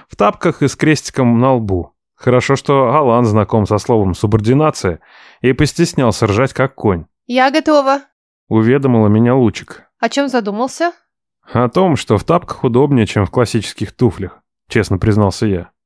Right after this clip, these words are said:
Speaker 2: «Так и ходи в них, кто твои ноги под столом видит?»
Speaker 1: искренне удивилась Лукерья.
Speaker 2: «Кстати, надо Мишке их вернуть».
Speaker 1: «Так они не от бывшего?» развеселился я.
Speaker 2: «Нет, Мишкины.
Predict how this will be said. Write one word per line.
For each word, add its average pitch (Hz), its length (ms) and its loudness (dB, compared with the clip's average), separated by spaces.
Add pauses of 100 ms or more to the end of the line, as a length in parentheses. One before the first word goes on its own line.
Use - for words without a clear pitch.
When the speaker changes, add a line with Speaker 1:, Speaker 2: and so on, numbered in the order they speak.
(220)
Speaker 2:
«Так 269 120 -2
и 339 60 -2
ходи 381 300 -2
в 339 60 -8
них, 269 140 -6
кто - 180 -6
твои 294 180 -6
ноги 269 220 -4
под 214 160 -12
столом 233 360 -2
видит?» 175 400 -14 (220)
Speaker 1:
искренне 110 520 0
удивилась 113 500 2
Лукерья. 101 540 -2 (320)
Speaker 2:
«Кстати, - 720 -8
надо 233 260 -4
Мишке 226 380 -6
их 214 80 -12
вернуть». 214 500 -8 (560)
Speaker 1:
«Так 110 180 -8
они 127 220 4
не 127 120 4
от 123 120 2
бывшего?» 131 540 2 (360)
развеселился 113 680 2
я. 104 300 2 (240)
Speaker 2:
«Нет, 269 460 -6
Мишкины. 190 680 -10